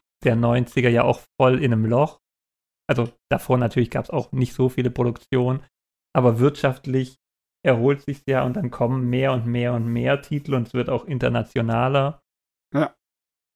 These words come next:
Speaker 1: Und wahrscheinlich
Speaker 2: Zweitausendvier.
Speaker 1: Ja,
Speaker 2: Ab dann
Speaker 1: und
Speaker 2: geht's
Speaker 1: wahrscheinlich
Speaker 2: hoch.
Speaker 1: war dann da halt gerade so eine Phase, in der halt wirklich Isekai uninteressant war. Und die Welle kommt dann halt auch wieder mit S A O, die dann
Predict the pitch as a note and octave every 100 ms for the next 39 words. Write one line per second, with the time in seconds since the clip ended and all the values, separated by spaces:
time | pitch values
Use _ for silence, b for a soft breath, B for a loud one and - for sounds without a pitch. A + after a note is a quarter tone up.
0 | _ - - D#3+ B2+ C3 D#3 C3 C#3 B2
1 | A2+ _ _ _ - C3 B2 D3 D3 A#2+
2 | C#3 C3+ C3 B2 - _ _ B2+ B2 A2+
3 | A2 B2+ A#2 C3 B2 A#2 A#2+ - _ _
4 | _ - - A#2+ C3 B2+ C3+ B2 B2 -
5 | _ _ _ - - - B2+ C3+ B2 B2+
6 | B2 B2 B2+ A#2+ A#2 A#2 A#2+ B2+ C3 B2
7 | - C3 B2 - A#2 A#2 - _ _ _
8 | D3 C3+ B2 A#2+ A2+ A2+ A2 - A#2+ A#2
9 | B2+ - _ _ _ _ _ _ _ _
10 | _ _ - B2+ - - B2+ B2 C3 C#3
11 | C3+ B2+ B2 B2 A2+ A#2+ C#3+ A#2 - B2
12 | A#2+ B2 C3 B2+ A#2+ C3 C3 B2 C3 B2+
13 | A#2 A#2+